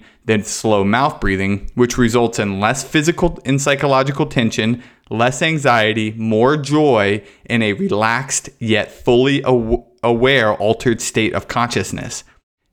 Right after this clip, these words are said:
Nasal stimulation should be considered alongside vagal stimulation as a primary mechanism behind the benefits of slow breathing."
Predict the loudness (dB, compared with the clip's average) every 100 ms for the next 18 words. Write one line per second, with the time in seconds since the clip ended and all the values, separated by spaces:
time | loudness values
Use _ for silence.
0 | -6 -2 0 0 2 0 0 -2 0 2
1 | 2 2 0 -2 -2 -2 -2 -2 0 0
2 | 0 -2 0 2 2 -2 0 0 0 0
3 | 2 2 2 -2 -2 -2 0 0 0 -2
4 | -4 -6 -16 -6 -2 0 0 0 2 2
5 | 0 0 0 2 0 0 -2 -2 -2 -2
6 | -2 0 0 -2 0 0 0 -2 -4 -2
7 | -2 -2 -4 -2 0 2 2 2 2 2
8 | 2 0 -4